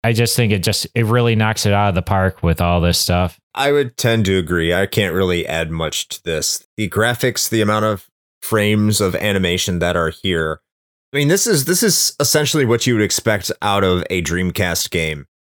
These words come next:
Speaker 2: a two D Dreamcast fighting game by this point anyway, just because if you look at Street Fighter three,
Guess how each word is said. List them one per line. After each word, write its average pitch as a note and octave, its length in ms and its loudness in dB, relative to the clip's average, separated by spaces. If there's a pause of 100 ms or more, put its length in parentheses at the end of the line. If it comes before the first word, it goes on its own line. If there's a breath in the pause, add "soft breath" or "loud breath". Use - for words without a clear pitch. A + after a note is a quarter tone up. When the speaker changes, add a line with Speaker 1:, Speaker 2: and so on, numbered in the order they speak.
(340)
Speaker 2:
a F#2+ 80 0
two A#2+ 240 2
D G2+ 200 0
Dreamcast F#2 520 0
fighting F2+ 240 0
game F2 160 2
by E2+ 120 0
this D#2+ 140 -2
point F2 380 -6
anyway, F#2 420 0
just F#2+ 180 -4
because G2 220 0
if F2+ 100 0
you G2 60 2
look F#2+ 160 -2
at F#2 80 -6
Street - 340 -2
Fighter F2+ 300 0
three, G2 640 0